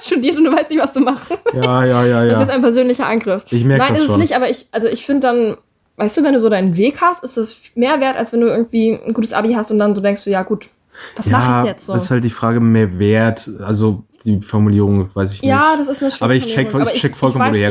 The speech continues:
Speaker 2: herkommst.
Speaker 1: ich weiß aber auch nicht, wo ich's an-, wie ich's anders sagen soll.
Speaker 2: Ja, nee, ich check, ich check das vollkommen. Es ist halt mehr, das ist halt so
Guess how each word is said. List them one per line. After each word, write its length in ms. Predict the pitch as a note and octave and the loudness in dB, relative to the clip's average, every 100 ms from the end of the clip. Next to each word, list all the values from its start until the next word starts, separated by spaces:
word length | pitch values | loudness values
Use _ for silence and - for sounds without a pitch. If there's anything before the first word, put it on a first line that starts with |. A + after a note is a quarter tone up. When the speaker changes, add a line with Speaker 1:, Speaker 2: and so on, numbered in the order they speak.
| - | 0
Speaker 2:
herkommst. 140 | B3 C#4+ | -2 0
Speaker 1:
ich 40 | |
weiß 60 | C4 | 0
aber 80 | C4 | 0
auch 40 | |
nicht, 160 | C4 C4 | -2 -2
wo 60 | |
ich's 100 | B3 | -4
an-, 160 | - A3+ | -4 -4
wie 60 | A#3+ | -2
ich's 80 | |
anders 200 | A3 A3 | -2 -2
sagen 220 | G3 G#3+ A3 | 0 -2 -2
soll. 220 | F3+ F3+ | -4 0
Speaker 2:
Ja, 180 | A#2+ C3+ | 2 2
nee, 100 | C#3+ | 2
ich 100 | C3 | 0
check, 220 | - C3+ | -4 -4
ich 120 | C3+ | -4
check 160 | - B2+ | -2 -6
das 140 | A2 | -6
vollkommen. 280 | - G#2+ A2+ | -6 -2 0
Es 100 | G#2 | 0
ist 100 | A#2 | 0
halt 200 | B2+ A#2+ | -2 0
mehr, 240 | B2 A#2+ A#2+ - - _ | 2 2 0 -6 -20 _
das 180 | B2+ D3 | -4 -2
ist 120 | - | 0
halt 140 | E3 | 2
so 420 | C3+ C#3+ D3 C#3+ | 4 4 4 2